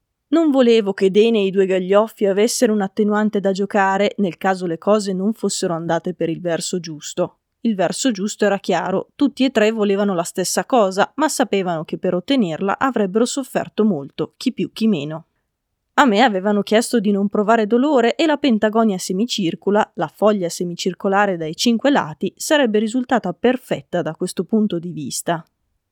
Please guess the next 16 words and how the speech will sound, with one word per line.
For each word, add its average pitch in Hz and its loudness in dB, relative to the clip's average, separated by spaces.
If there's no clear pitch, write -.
Tuttavia 240 2
avrebbe 262 0
tolto 196 2
la 170 -2
facoltà 202 0
di 208 -2
intendere 190 0
e 180 -4
di 185 -8
volere 196 0
alla 254 4
femmina 190 0
e 330 0
ai 320 2
due 202 0
pivelli, 170 0